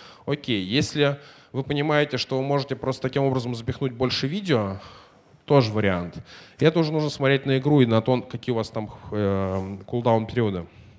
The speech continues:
А я тут даже, окей. Все равно нужно заканчивать. А, в конце дня, возвращаясь, давайте тогда все-таки покажу эту статистику. Вот они, четыре интеграции от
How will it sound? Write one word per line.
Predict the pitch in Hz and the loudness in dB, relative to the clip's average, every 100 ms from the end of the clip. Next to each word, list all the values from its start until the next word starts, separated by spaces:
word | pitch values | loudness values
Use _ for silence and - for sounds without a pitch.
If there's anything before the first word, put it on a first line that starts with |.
| _ _ _ _ _ _ _ _ - - - _ - - - _ _ _ _ _ _ _ _ _ _ _ _ _ _ _ _ | _ _ _ _ _ _ _ _ -20 -20 -20 _ -20 -20 -20 _ _ _ _ _ _ _ _ _ _ _ _ _ _ _ _
А | - | -8
я | 107 123 | -4 -4
тут | 117 | -2
даже, | 113 110 113 107 - - | -4 -2 -2 -4 -10 -12
окей. | 131 131 107 90 - - - - - - - - - - - - _ _ | -10 -2 0 0 -4 -12 -10 -12 -12 -12 -14 -16 -18 -20 -20 -20 _ _
Все | - 113 | -10 -6
равно | 110 | -2
нужно | 107 107 | -2 -2
заканчивать. | 107 104 95 95 - - - - - - - | -4 -4 -4 -10 -12 -20 -20 -18 -18 -18 -4
А, | 101 101 98 - | 0 0 0 -8
в | 107 | 0
конце | 147 143 165 | 0 6 4
дня, | 147 196 196 - 110 | 6 6 4 0 -8
возвращаясь, | 120 131 135 151 131 - | 0 2 4 4 4 2
давайте | 120 110 104 | 0 0 -2
тогда | 104 | -6
все-таки | - 104 | -4 -8
покажу | 107 104 120 123 117 | -8 0 2 4 2
эту | - | 0
статистику. | 117 123 214 - 131 107 107 - - - - - - - - - - - | -4 -2 -2 -2 -4 -2 -6 -8 -10 -12 -14 -18 -20 -20 -20 -20 -20 -4
Вот | 147 165 | 2 4
они, | 123 120 | 4 2
четыре | - - 139 | 0 2 4
интеграции | 127 127 143 135 - 120 | 4 4 6 4 4 0
от | 110 107 | 0 -2